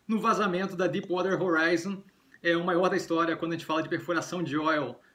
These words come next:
de óleo offshore, tá? Prova de que a empresa tem condições aí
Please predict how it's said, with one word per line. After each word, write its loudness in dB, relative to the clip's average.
de -2
óleo 2
offshore, -2
tá? 0
Prova -2
de -4
que -2
a 2
empresa 2
tem -4
condições -6
aí -8